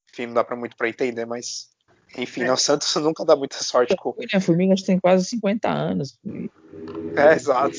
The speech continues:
Speaker 1: é.
Speaker 2: <laughs>
Speaker 1: Quarenta e três,
Speaker 2: E o
Speaker 1: eu... acho, quarenta e dois, quarenta e três tem a Formiga.
Speaker 3: E, e joga, né? Joga tranquilo ali, faz a
Speaker 1: Claro,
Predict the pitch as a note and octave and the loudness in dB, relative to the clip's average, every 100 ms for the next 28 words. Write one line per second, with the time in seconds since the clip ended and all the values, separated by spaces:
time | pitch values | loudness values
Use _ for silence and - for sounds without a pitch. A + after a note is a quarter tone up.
0 | - C#3+ D#3+ D#3+ D#3+ D#2 D2+ D2 - - | -4 0 2 2 2 2 2 0 -2 -10
1 | - - C#3 D#3+ G3 G3+ G3 D3 B2+ A#2+ | -14 -8 -2 8 10 10 8 2 2 0
2 | - B2+ B2+ A#2+ - _ A#2+ A2+ _ A#2+ | 2 -4 -4 -8 -10 _ -14 -14 _ -8
3 | A2+ - G#2+ - A#2+ A2+ B2 _ _ _ | -6 -6 -8 -8 -14 -12 -12 _ _ _
4 | C3 C3 B2 C3 C3 C#3 G3 G#3 F3+ D3+ | -6 -4 -2 -2 6 6 6 2 0 -2
5 | B2+ D#3+ D#3 G3 - D#3+ G3 C#3 D3+ C3 | -2 -4 -4 -6 -4 -6 -6 -6 -6 -4
6 | C3 D3+ A2+ A2+ | 0 2 4 4